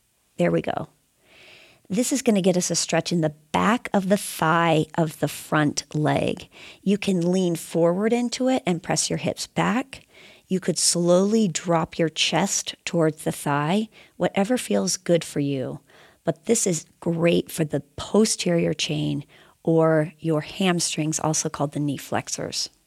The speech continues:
All right, we've got one last one. We haven't talked about the quads yet from a lunge position.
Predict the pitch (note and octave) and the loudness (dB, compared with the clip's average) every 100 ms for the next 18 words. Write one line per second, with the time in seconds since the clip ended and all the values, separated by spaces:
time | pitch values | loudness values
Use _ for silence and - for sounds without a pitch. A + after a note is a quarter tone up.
0 | _ _ _ _ _ _ _ _ - D#3 | _ _ _ _ _ _ _ _ -2 -2
1 | C#3 - D#3+ - D#3+ D#3+ D#3+ D#3+ F#3 F#3+ | -2 -4 -6 -4 -4 -2 2 2 2 -2
2 | - D3+ D3 - - D#3+ G#2 G#2+ - - | -2 0 0 -4 -4 -2 -2 -4 -14 -20
3 | _ _ _ _ _ _ - - - - | _ _ _ _ _ _ -10 -10 -12 -18
4 | - - - D#3+ E3+ E3 E3 - E3+ - | -18 -12 -6 -2 -2 -2 -6 -4 -6 -6
5 | - - E3 D#3 D3 B2 - C#3+ C#3+ E3 | -6 0 0 0 0 -2 -4 -8 -6 -6
6 | C#3 - D3+ - - - - | -6 -6 -8 -6 -6 -6 -10